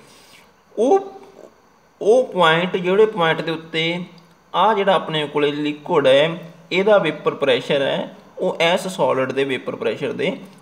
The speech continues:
ਬਰਾਬਰ ਹੋਵੇ, ਉਸ temperature ਨੂੰ ਆਪਾਂ ਕਹਿ ਦਾਂਗੇ ਇਹਦਾ freezing point ਹੈ ਬਸ। ਠੀਕ ਹੈ, ਉਹ ਵਾਲਾ point ਬੇਟੇ ਜਿੱਥੇ ਉਹਦੀ ਲਿਕੁਇਡ state ਹੈ ਜਿਹੜੀ ਉਹ,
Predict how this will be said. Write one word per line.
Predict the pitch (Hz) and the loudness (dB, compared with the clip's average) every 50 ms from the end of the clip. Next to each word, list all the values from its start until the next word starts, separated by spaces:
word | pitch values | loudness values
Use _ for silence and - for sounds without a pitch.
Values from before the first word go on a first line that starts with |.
| _ - | _ -14
ਬਰਾਬਰ | 143 135 131 143 139 135 135 160 156 | -8 0 4 4 4 4 4 4 2
ਹੋਵੇ, | 151 139 120 113 120 123 139 156 170 - - - - - - | 2 0 -2 -4 -4 -4 -4 -4 -4 -6 -10 -18 -20 -10 -4
ਉਸ | 170 180 208 - - - | 0 2 2 2 2 0
temperature | 196 175 170 175 170 160 156 156 - 156 | -4 -4 -4 -2 -2 -2 -2 -2 -4 -4
ਨੂੰ | 143 147 | -2 -2
ਆਪਾਂ | 143 139 139 127 | -2 0 0 0
ਕਹਿ | - 123 117 | 2 0 0
ਦਾਂਗੇ | 131 139 143 143 | 0 0 0 0
ਇਹਦਾ | 139 135 147 | 0 0 0
freezing | 143 - 165 165 175 165 160 147 - | -2 -2 -4 -4 -2 -2 -4 -4 -4
point | 120 110 104 104 92 - - | -4 -4 -4 -6 -6 -8 -8
ਹੈ | - - | -8 -6
ਬਸ। | - - - - - - - - - _ _ _ _ _ _ _ _ _ | -8 -8 -8 -10 -16 -20 -20 -20 -20 _ _ _ _ _ _ _ _ _
ਠੀਕ | - 151 151 - | -10 -8 -8 -6
ਹੈ, | 233 220 - - - - _ _ - | -8 -10 -10 -14 -20 -20 _ _ -8
ਉਹ | 120 123 139 | -6 -2 0
ਵਾਲਾ | 160 175 170 175 | 2 4 4 4
point | 170 - 127 123 120 123 120 131 | 2 0 0 -2 -2 -2 -4 -4
ਬੇਟੇ | 135 135 - 180 190 - - - - - - - | -6 -4 -4 -4 -6 -8 -10 -16 -20 -20 -16 -10
ਜਿੱਥੇ | 147 147 151 147 151 - 190 | -6 -2 -2 -2 -2 -2 -4
ਉਹਦੀ | 180 175 175 | -4 -2 -2
ਲਿਕੁਇਡ | 156 139 139 - - 190 185 185 | -4 -4 -4 -4 -4 -4 -4 -4
state | - - - 180 175 175 185 | -4 -6 -6 -6 -4 -2 -2
ਹੈ | 185 180 | -2 0
ਜਿਹੜੀ | 180 180 180 185 190 - - - - - - _ _ _ _ - | -2 -2 -4 -6 -8 -8 -12 -18 -20 -20 -20 _ _ _ _ -8
ਉਹ, | 143 151 170 185 190 220 - - | -6 -4 -2 -2 -2 -4 -4 -8